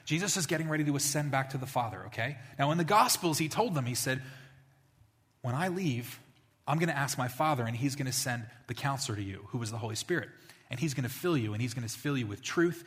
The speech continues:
He's gonna be your counselor. He's gonna live in you." That's what he says, okay? So he's getting ready to tell his disciples and all the people that are there, and he tells them this, which is super powerful before he leaves the earth. He says this in Acts one eight.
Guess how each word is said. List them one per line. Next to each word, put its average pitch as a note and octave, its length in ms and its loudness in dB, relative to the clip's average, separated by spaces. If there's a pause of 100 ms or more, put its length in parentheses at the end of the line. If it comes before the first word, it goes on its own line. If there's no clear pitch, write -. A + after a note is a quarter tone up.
(180)
He's A#2+ 120 -4
gonna B2+ 160 -2
be A2+ 100 -2
your G2+ 120 -4
counselor. C#3 440 -2
He's A2+ 120 -2
gonna A2+ 180 -2
live A#2+ 180 -2
in G#2+ 100 -2
you." G2+ 100 -6
That's G#2 220 -8
what A#2 80 -6
he A2 80 -4
says, - 460 -4
okay? A#2+ 260 -4 (720)
So - 100 -2
he's C3 120 4
getting F#3 200 6
ready G3+ 140 2
to F#3+ 80 2
tell E3+ 240 2
his E3 100 2
disciples C#3 540 0
and B2 100 2
all B2+ 80 2
the C3 80 -2
people C#3 300 -2
that C3 120 -2
are C3 120 0
there, A#2+ 320 0 (180)
and A#2 80 -4
he A#2+ 80 -2
tells D3+ 340 -2
them C#3 200 2
this, B2 340 0 (220)
which - 180 -2
is B2+ 80 0
super E3 240 4
powerful B2 400 0
before A#2 300 -6
he A#2 40 -4
leaves A2 360 -6 (400)
the A2 160 -2
earth. G2 200 -8
He A#2 80 -4
says A2+ 200 -2
this A#2 160 -2
in A2 60 -2
Acts G#2+ 220 -4
one A2 140 -2
eight. - 140 -8